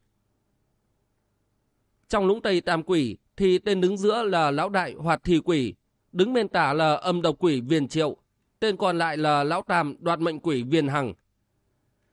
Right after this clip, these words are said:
Cả ba huynh đệ mỗi tên đều luyện một thứ công phu tàn độc, tên nào cũng hung bạo bất lương. Lũng Tây Tam Quỷ tung hành khắp vùng Lũng Tây,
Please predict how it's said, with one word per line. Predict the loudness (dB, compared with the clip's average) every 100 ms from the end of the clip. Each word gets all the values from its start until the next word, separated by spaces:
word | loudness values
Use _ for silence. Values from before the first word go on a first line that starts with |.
| _ _ _
Cả | -2
ba | 0 2
huynh | 2 2
đệ | 2 0
mỗi | 0 0 0
tên | 0 0 2
đều | 2
luyện | 2 2
một | 0 0
thứ | 0 0
công | 0 -2
phu | 2 0
tàn | 0 -2
độc, | 0 -2 -4 _ _ -4
tên | -2 0
nào | 0 0
cũng | 0 2
hung | 2 2
bạo | 0 -2
bất | -4 0
lương. | 0 0 -4 _ _ _ _ _ _ _ _ _ _ _ _ _ _ _ -2
Lũng | -2 0
Tây | 0 0
Tam | 0 -2
Quỷ | 0 -2
tung | 0 0 2
hành | -2 -2
khắp | -6 -2
vùng | 0 0
Lũng | -2 0
Tây, | 0 0